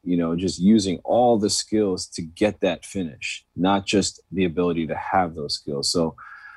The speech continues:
for Tony, I feel like he was kinda on that precipice of breaking through for such a long time and just never did. Um, and I think, yeah, he's kinda past his prime now. He doesn't really know where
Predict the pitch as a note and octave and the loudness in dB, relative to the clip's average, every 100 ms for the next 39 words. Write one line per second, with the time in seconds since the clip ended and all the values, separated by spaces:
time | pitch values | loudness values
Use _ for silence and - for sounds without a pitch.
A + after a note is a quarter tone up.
0 | - - F#2+ - B2 A2+ G2+ - A2 G2+ | -8 -2 0 2 4 4 2 2 4 4
1 | F#2+ - A2 G2+ - - A2+ F#2+ F2+ G2+ | 2 2 4 4 2 -2 -2 -2 -2 -2
2 | F2+ - - G2+ - - F2+ E2 D#2 D#2 | -4 -6 -4 -4 -4 -6 -4 -4 -4 -2
3 | F#2+ F#2+ F2 F2 D#2 G2 F#2 E2 - - | 2 2 2 -6 -8 -2 0 -2 -6 -4
4 | F2+ - F2 E2 D#2 - F#2 F2 D#2 D#2+ | -4 -4 -6 -8 -8 -4 -2 -2 -6 -14
5 | D#2+ E2+ - F2 D#2+ D#2+ D2+ F2 G2 G#2 | -8 -6 -6 -6 -6 -6 0 2 2 0
6 | _ _ _ - D2 D#2 D#2 C#2 F2+ F2+ | _ _ _ -8 -2 0 0 0 0 0
7 | A#2 G#2+ A#2+ G#2+ F#2 F2 - G2 F2+ - | 2 2 4 2 0 -4 -2 -2 -2 -2
8 | F#2+ F#2 G2 - G2 F#2 G2 F#2+ F#2 F2 | -2 -2 -6 -4 0 2 2 2 0 0
9 | F2 F#2+ F2 F2+ F2 E2+ F2+ E2 F2 F#2 | 0 0 -2 -2 -2 -2 -2 0 2 2
10 | F#2 F#2 | 0 -2